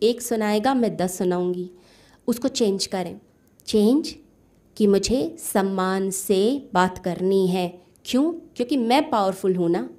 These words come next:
मैं पॉजिटिव हूँ, मैं क्यों नेगेटिव हूँ?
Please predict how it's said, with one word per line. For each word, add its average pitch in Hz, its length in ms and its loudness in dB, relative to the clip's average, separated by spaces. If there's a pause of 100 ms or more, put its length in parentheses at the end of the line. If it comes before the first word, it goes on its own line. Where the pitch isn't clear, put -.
मैं 226 240 2
पॉजिटिव 208 500 2
हूँ, 208 180 -2 (220)
मैं 180 120 0
क्यों 254 180 -4
नेगेटिव 254 420 -2
हूँ? - 360 -6